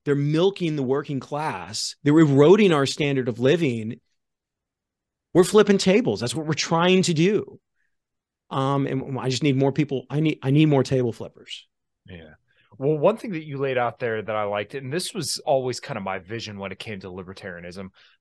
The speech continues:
Speaker 2: <clears throat> especially as I talk to more and more people, is that, um, the leadership part where you do need leaders, because I don't think you have kind of like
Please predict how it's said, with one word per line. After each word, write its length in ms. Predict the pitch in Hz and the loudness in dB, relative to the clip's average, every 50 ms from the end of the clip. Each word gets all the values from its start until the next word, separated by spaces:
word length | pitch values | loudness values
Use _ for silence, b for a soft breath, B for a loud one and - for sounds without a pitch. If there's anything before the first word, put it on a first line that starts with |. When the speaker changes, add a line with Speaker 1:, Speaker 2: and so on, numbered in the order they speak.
| _ _ 233 | _ _ -12
Speaker 2:
<clears throat> 300 | 220 190 175 147 120 - _ _ _ _ _ _ _ _ _ _ _ _ - | -12 -10 -10 -12 -14 -16 _ _ _ _ _ _ _ _ _ _ _ _ -12
especially 300 | - - 190 175 - 156 | -6 -2 -2 -2 -2 -4
as 100 | 139 120 | -4 -4
I 80 | 139 131 | -4 -6
talk 300 | - - 135 147 135 - | -4 -4 -4 -4 -4 -4
to 60 | 131 | -8
more 180 | 120 113 110 107 | -8 -8 -8 -8
and 60 | 98 | -6
more 140 | 101 101 95 | -6 -8 -8
people, 360 | - 120 113 104 - 113 117 | -8 -10 -10 -10 -8 -8 -8
is 140 | 120 113 - | -8 -8 -6
that, 180 | 120 110 107 104 | -4 -4 -2 -2
um, 160 | 98 98 92 B B B B B B B _ _ _ _ _ _ _ _ _ _ _ _ _ _ - | -4 -4 -6 B B B B B B B _ _ _ _ _ _ _ _ _ _ _ _ _ _ -2
the 100 | 147 147 | 0 0
leadership 760 | 131 123 131 147 139 139 120 120 104 - - - 95 - - _ | 0 -2 -4 -4 -4 -4 -4 -6 -6 -6 -8 -10 -10 -12 -14 _
part 340 | - - 107 95 87 - - | -14 -10 -8 -8 -8 -10 -12
where 220 | 117 104 123 127 | -12 -8 -6 -4
you 260 | 127 120 110 127 139 139 | -4 -6 -8 -10 -10 -10
do 300 | 113 127 143 147 139 135 | -8 -6 -6 -4 -6 -6
need 380 | 127 120 123 123 120 117 101 | -6 -6 -6 -4 -4 -6 -6
leaders, 440 | 107 110 113 107 104 95 95 95 90 | -6 -8 -8 -8 -8 -8 -10 -10 -12
because 460 | 92 113 - 123 123 123 113 95 - - - | -12 -12 -8 -6 -6 -6 -6 -8 -12 -6 -2
I 140 | 143 151 175 | 0 0 0
don't 240 | 214 214 185 - | 0 -4 -6 -6
think 200 | - 180 160 143 | -8 -10 -12 -12
you 140 | - 135 123 | -12 -10 -8
have 300 | 113 120 120 120 113 - | -6 -4 -4 -4 -4 -6
kind 200 | - - 127 120 | -10 -10 -10 -8
of 120 | 113 - 110 | -8 -6 -6
like 200 | 117 113 110 | -6 -6 -8